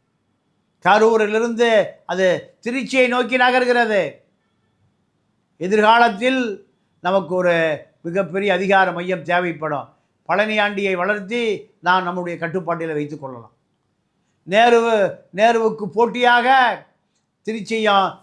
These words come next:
நம்முடைய கட்டுப்பாட்டில் வந்துவிடும். நேருவும் அரசியலில், அ, நான் ஒதுங்க போகிறேன், அரசியல் எனக்கு சலிப்பு வந்துவிட்டது, பல தாக்குதல், நான்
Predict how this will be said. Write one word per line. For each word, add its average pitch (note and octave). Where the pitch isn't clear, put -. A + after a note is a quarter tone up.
நம்முடைய F#3+
கட்டுப்பாட்டில் E3+
வந்துவிடும். C3+
நேருவும் F#3+
அரசியலில், F3+
அ, D#3
நான் E3
ஒதுங்க F#3+
போகிறேன், D#3
அரசியல் F#3+
எனக்கு D#3+
சலிப்பு F#3+
வந்துவிட்டது, D#3+
பல G#3+
தாக்குதல், G3+
நான் F3